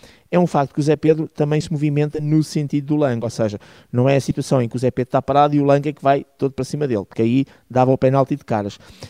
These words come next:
Aqui há, digamos, um movimento de ambos os jogadores no sentido de deslocarem-se para a zona onde a bola vai cair.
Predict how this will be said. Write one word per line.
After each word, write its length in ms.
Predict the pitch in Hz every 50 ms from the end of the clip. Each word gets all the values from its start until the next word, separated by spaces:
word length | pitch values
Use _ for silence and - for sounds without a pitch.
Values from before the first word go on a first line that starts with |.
| _ _ _
Aqui 240 | - 117 - - 170
há, 80 | 170 165
digamos, 360 | 156 165 160 175 165 147 147
um 60 | 160 160
movimento 500 | 165 147 151 160 160 170 160 147 - -
de 80 | 147
ambos 140 | 143 139 131
os 40 | -
jogadores 560 | 131 147 139 139 151 160 165 160 - - - - -
no 180 | 135 135 143 135
sentido 520 | - - 147 143 139 - 156 147 135 131
de 80 | 131 131
deslocarem-se 680 | 135 - - 143 143 139 - 156 147 143 151 147 -
para 260 | - - - 151 147
a 100 | 143 143
zona 320 | 139 120 131 139 143 143 143
onde 120 | 139 143
a 20 | 135
bola 220 | 143 143 143 135
vai 160 | 131 135 139
cair. 320 | 143 156 151 135 123 113